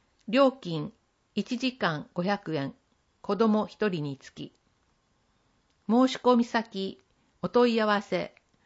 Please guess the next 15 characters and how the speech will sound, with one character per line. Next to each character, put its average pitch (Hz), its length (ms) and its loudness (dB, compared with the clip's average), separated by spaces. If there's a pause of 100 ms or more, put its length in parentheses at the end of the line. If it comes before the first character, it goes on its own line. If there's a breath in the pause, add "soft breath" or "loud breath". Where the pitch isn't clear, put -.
(140)
北 240 300 0
栄 262 120 6
町 185 280 2
フ - 60 -10
ァ 175 80 -2
ミ 233 160 2
リ 247 140 0
ー - 20 -6
サ 240 160 -2
ポ 226 180 0
ー 226 40 0
ト 220 120 -4
セ 214 180 -2
ン 165 120 -6
タ 139 320 -8